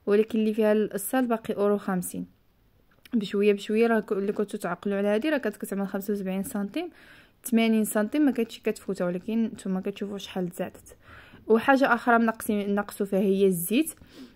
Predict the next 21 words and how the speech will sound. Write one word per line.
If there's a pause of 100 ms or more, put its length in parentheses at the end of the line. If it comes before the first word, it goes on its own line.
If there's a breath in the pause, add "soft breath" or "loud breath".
(120 loud breath)
آه،
بالنسبه
للزيت، (120)
آه،
هذه
شحال
هذه
كانوا
كيقولوا
على
الكود،
ما
الكود
ما
كاين
لا
كود
لا
حتى
شي
حاجه.